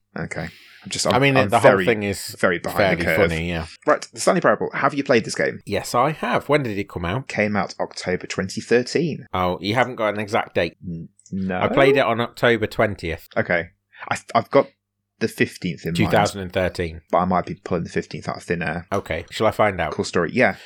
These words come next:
Speaker 1: Well, anyway, I played it October twentieth. I, I know that because of my achievements, and I've looked at my achievements because I unlocked one at the beginning of this month when you told me to install the game,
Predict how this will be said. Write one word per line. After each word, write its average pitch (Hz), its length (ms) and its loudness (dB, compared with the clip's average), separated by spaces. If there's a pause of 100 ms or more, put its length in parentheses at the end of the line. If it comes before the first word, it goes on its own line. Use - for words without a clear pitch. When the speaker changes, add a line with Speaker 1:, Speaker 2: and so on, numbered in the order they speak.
(120)
Speaker 1:
Well, 147 100 6
anyway, 123 340 2
I 113 120 2
played 165 260 2
it 139 140 0
October 117 680 2 (120)
twentieth. 104 600 -2 (140)
I, 98 400 2
I 98 140 0
know 107 180 2
that 101 180 2
because 87 260 -12
of 92 40 -8
my 92 140 -2
achievements, 90 640 -6
and 92 100 -4
I've 92 160 0
looked 120 220 0
at 104 40 -8
my 101 120 -2
achievements 92 640 -2 (340)
because 107 280 -2
I 127 200 6
unlocked 160 480 0
one 85 280 -2 (520)
at 92 140 -2
the 92 60 -6
beginning 107 360 -2
of 104 120 -2
this 104 200 0
month 113 260 -4
when 104 140 0
you 101 100 -4
told 101 280 0
me 98 100 -2
to 110 140 0
install 98 400 0
the 92 80 0
game, 101 320 0